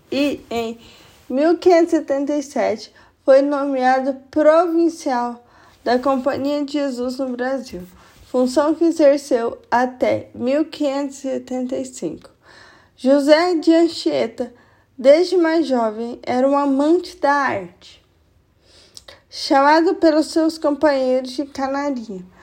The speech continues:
devido ao gosto de declamar poesias, escreveu diversos autos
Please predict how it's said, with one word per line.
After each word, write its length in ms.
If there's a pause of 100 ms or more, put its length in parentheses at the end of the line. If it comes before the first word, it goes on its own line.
(440)
devido 520
ao 160
gosto 480
de 160
declamar 840 (100)
poesias, 840 (160)
escreveu 540
diversos 720 (220)
autos 680